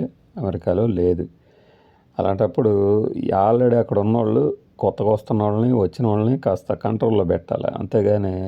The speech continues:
"మీ ఇష్టం వచ్చినట్టు బిహేవ్ చేయంటారు బాబు" అని చెప్పి వదలకండి. అలా వదిలేయకంటారా పాపం వాళ్ళని.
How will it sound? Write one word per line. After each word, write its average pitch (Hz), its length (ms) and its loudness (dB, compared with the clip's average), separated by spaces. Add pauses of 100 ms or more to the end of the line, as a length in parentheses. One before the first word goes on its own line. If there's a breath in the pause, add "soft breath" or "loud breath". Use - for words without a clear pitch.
"మీ 92 140 -6
ఇష్టం 90 280 -6
వచ్చినట్టు 101 360 -4
బిహేవ్ 98 260 0
చేయంటారు 90 360 -2
బాబు" 90 340 0
అని 92 200 -4
చెప్పి 92 200 -8
వదలకండి. 95 600 -2 (760 soft breath)
అలా 85 260 0
వదిలేయకంటారా 120 720 0
పాపం - 360 -4
వాళ్ళని. 87 400 -4